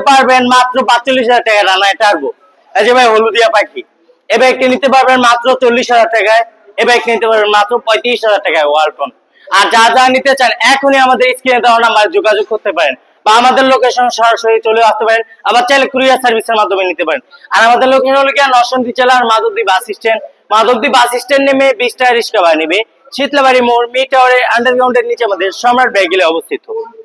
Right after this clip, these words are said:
এই যে ভাই, গ্ল্যামার মাত্র পঞ্চান্ন হাজার টাকায়। এই যে এদিকে আরেকটা গ্ল্যামার, এটা মাত্র ষাট হাজার টাকায়। এই যে আরেকটা গ্ল্যামার, এটা নিতে পারবেন ষাট হাজার টাকায়। এটা কিন্তু ভাই ষাট হাজার টাকা অফার। এই যে ভাই, ইগনোটর, ইগনোটর বাইক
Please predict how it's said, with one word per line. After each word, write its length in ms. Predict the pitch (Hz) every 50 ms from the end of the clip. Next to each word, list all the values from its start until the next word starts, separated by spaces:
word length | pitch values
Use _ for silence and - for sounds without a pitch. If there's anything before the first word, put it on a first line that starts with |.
| - - - 640 605 - - - - - _ _ _ - - - - 175 196
এই 60 | 226 220
যে 80 | 240 240
ভাই, 100 | 240 233 170 156
গ্ল্যামার 360 | 190 190 185 180 165 - - - _ - 175 190
মাত্র 240 | 202 214 - - 202 233 233 240 214
পঞ্চান্ন 380 | 208 208 202 208 233 233 233 240 233
হাজার 180 | 220 196 196 170 -
টাকায়। 220 | 160 135 131 113 - _ _ _ _ -
এই 120 | - 190 202
যে 60 | 214 226 233
এদিকে 280 | 240 233 247 247 240 247 240 190 180
আরেকটা 260 | 196 220 226 - 247 240 208 190
গ্ল্যামার, 340 | 226 220 214 214 220 226 226 - -
এটা 140 | 185 180 202
মাত্র 280 | 202 208 214 214 - 226 233 - 226
ষাট 140 | 226 220 214 202
হাজার 180 | 196 196 190 - 220
টাকায়। 260 | 208 196 214 214 214 208 _ _ _ _ _ -
এই 140 | 180 208 214
যে 80 | 214 233 214 196
আরেকটা 280 | 208 233 233 - 240 240 214 175
গ্ল্যামার, 340 | 208 214 208 208 202 202 214 214 - - - -
এটা 140 | - 185 208 214 220
নিতে 140 | 208 226 233 208
পারবেন 240 | 226 214 202 220 214 214 214 - - -
ষাট 180 | - 208 202 - 185
হাজার 160 | 175 147 160 - -
টাকায়। 200 | 143 131 185 - _ - - _ -
এটা 120 | 156 160 185 190
কিন্তু 140 | 208 196 214
ভাই 100 | 214 214 -
ষাট 120 | - 208 196 196
হাজার 160 | 170 170 - 151 -
টাকা 120 | 175 170 156 156
অফার। 180 | 143 147 151 135 - _ _ _ _ - 170
এই 60 | 196 202
যে 60 | 233 233
ভাই, 80 | 233 240
ইগনোটর, 440 | 226 185 214 226 214 185 - 151 135 - _ _ - - - 220
ইগনোটর 380 | 214 233 233 226 233 240 233 214 190
বাইক 160 | 208 202 -